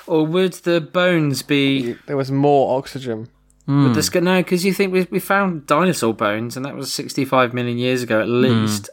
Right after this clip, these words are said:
Speaker 1: and
Speaker 3: Hmm.
Speaker 1: older. So you'd have, you'd have found skeletons, wouldn't you, by now? Of
Speaker 3: How do you, I have a way that I always remember that it was sixty-five million years ago with dinosaurs, roughly.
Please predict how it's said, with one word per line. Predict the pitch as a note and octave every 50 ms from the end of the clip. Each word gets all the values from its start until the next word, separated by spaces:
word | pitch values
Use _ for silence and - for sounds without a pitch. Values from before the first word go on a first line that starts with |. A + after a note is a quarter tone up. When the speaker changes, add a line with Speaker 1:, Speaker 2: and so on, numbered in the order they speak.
| - -
Speaker 1:
and | B2+ B2+ B2 A2+
Speaker 3:
Hmm. | C3+ C3
Speaker 1:
older. | B2+ C3 C3 B2 A2 F#2+ A#2+ C3+ C3+ - _ _ - _ - - - _ _ _ _ _ _ _ _ _ _ _
So | - - D3
you'd | D3 D3+ D#3
have, | E3 E3+ D#3+ - -
you'd | - E3+ F3+ F#3 F3+
have | F3+ -
found | - F#3+ F#3+ F3+ D#3
skeletons, | - - - D3+ D3 D3 C#3+ - - B2+ B2 A#2+ A#2
wouldn't | B2 C3 B2+
you, | A#2+ A#2 A2
by | A#2+ A#2 A#2+
now? | A#2+ A#2 A2+ A2 G#2
Of | G#2 G#2 G2+ - - _ _ _ _ _
Speaker 3:
How | - C3+ C#3+ D3 D3
do | D3 C#3 D3+
you, | D#3+ D#3 D3 D3 -
I | - D#3+ - C#3
have | D3 D#3 C#3+
a | C#3+ C#3
way | C3 C3+ C#3+ C3+ C3 B2+
that | A#2+ C3
I | C3 C3+ B2
always | B2 A#2+ B2 A#2 -
remember | C3 B2 B2 A#2+ A#2 A#2+
that | A2+ A#2+ B2 B2 A#2+
it | B2
was | C3+ C3 B2 -
sixty-five | - C3 B2 - C3+ A#2+ - B2+ A#2+ A#2 A2
million | A#2 A#2 A#2 B2 A#2+
years | B2 B2 A#2+ A#2+ A#2
ago | A#2 B2 B2 B2+ B2+
with | B2 A#2
dinosaurs, | - C3 B2+ B2 B2 B2 - C3+ B2+ A#2+
roughly. | A#2 B2+ B2 - - C#3+ C3+ C#3